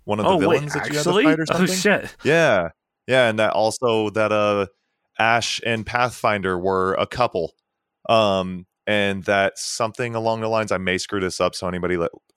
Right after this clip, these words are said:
Speaker 1: listening that knows, forgive me. But I think, like,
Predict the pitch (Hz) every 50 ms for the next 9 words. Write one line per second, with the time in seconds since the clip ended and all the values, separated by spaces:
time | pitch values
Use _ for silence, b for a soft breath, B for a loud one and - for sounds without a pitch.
0 | - - - 90 90 - - 90 87 87 85 82 - 90 87 87 87 85 85 -
1 | - - - _ _ - 92 80 87 85 80 87 87 87 - b b b b b
2 | b b _ 110 107 101 - 123 117 - - 101 95 92 -